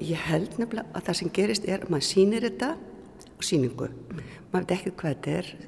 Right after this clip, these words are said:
segir eitthvað, hér er súpudiskur, hér er hús, hér er eyra, hér er þetta, það sjá það allir.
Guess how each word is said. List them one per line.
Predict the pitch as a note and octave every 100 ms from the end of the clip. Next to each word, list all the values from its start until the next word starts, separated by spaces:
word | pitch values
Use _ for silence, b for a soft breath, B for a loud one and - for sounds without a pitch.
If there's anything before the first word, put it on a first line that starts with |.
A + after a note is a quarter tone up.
| - B -
segir | - D3+ D#3
eitthvað, | D#3+ D#3+ - E3+ E3+
hér | E3
er | C#3+
súpudiskur, | - D3+ - - - - - - - E3
hér | - E3
er | C#3
hús, | C#3+ C#3+ D3+ -
hér | D#3+ C#3
er | C#3
eyra, | D3+ D3+ D#3 - B B B
hér | - F#3 C3
er | D#3
þetta, | C#3+ - E3+
það | D#3+
sjá | - D#3
það | D3 C#3
allir. | C#3+ C#3+ G3